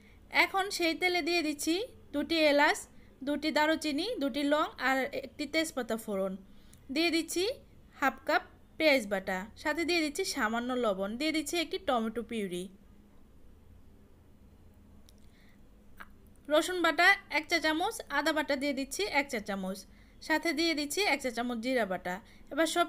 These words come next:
কিছুকে খুব ভালো করে একটু একসাথে মিশিয়ে কষিয়ে নিব। মশলা শুকনো করে কষিয়ে নিয়েছি। এখন দিয়ে দিচ্ছি ওয়ান ফোর চা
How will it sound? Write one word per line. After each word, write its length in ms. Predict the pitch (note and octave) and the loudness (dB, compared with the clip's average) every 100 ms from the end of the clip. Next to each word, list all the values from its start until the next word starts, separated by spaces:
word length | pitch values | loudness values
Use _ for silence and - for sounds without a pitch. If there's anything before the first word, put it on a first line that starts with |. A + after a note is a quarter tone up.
| E4+ | 0
কিছুকে 280 | E4 E4 F4 | -4 -2 -2
খুব 100 | F#4 C4+ B3+ | -4 -2 0
ভালো 180 | B3 C#4+ | 0 2
করে 140 | D4+ D4+ | 2 2
একটু 160 | C#4+ D#4 F4 | 0 0 0
একসাথে 320 | B3 B3+ A3+ G4+ - | 0 -6 -6 -6 -4
মিশিয়ে 300 | A#3+ B3 C#4+ E4 | -6 -4 -4 -2
কষিয়ে 360 | G#3+ A3+ A3+ G3 | -2 -2 -2 -4
নিব। 140 | F#3 F3+ F#3 F#3+ - - - - - - - - - - - - - - - - - - - - - - - - - - - - - - - - - - - - - | -6 -6 -8 -10 -20 -20 -20 -20 -20 -20 -20 -20 -20 -20 -20 -20 -20 -20 -20 -20 -20 -20 -20 -20 -20 -20 -20 -20 -20 -20 -20 -20 -20 -20 -20 -20 -20 -20 -20 -20 -8
মশলা 360 | C#4+ F4 F4 G4 G4+ | 0 0 4 4 4
শুকনো 280 | F#4+ D4+ E4 E4+ | 2 -2 -2 2
করে 160 | E4+ E4+ E4 | 2 2 2
কষিয়ে 280 | D4+ D#4+ D4 | 2 0 0
নিয়েছি। 240 | D4+ D4 E4 | 0 0 0
এখন 160 | C#4 D#4 D4 | 0 -2 -2
দিয়ে 120 | D4+ | -2
দিচ্ছি 280 | C#4+ C#4+ D#4+ F4+ - - - - | -4 -2 -2 -2 -4 -20 -12 -2
ওয়ান 160 | C#4+ C#4+ | 0 0
ফোর 120 | D#4 | -2
চা 80 | D4+ | 0